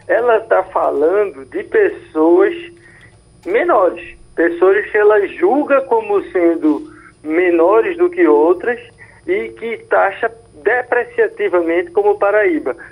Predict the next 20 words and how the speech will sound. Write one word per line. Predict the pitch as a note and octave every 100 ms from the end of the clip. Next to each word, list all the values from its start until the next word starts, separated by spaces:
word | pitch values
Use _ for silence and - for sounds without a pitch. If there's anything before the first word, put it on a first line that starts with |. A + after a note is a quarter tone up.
| _
Você | F3+ F#3+ B3
escuta | B3 - C4+ C4
muito | G#3+ G#3+ A#3+ B3+ C4 B3+ A3+ - - - - - - - -
no | E3 E3+ D#3+ -
Sudeste, | E3 D#3 D3 E3+ F#3+ D#3+ D3+ D#3
no | D#3 G3 - -
Sul, | - G#3+
principalmente | F#3 F3+ - D#3+ E3 E3
do | E3
Brasil, | D3 A2+ B2+ C3+ G3+ A3+ - _ - - _ -
pessoas | F#3 F3+ - F#3+ F#3+ -
que | G3
fazem | F3+ E3 E3+ E3+ E3
alguma | E3 D#3 F#3 A3
coisa | G3 - F3+ E3+
errada | E3+ C3 C#3+ D#3 D#3
no | D3+ C#3
trânsito, | D#3 D3+ G3 G#3+ F3+ D#3+
por | E3 D3+
exemplo, | C#3 - D#3 A3 A3+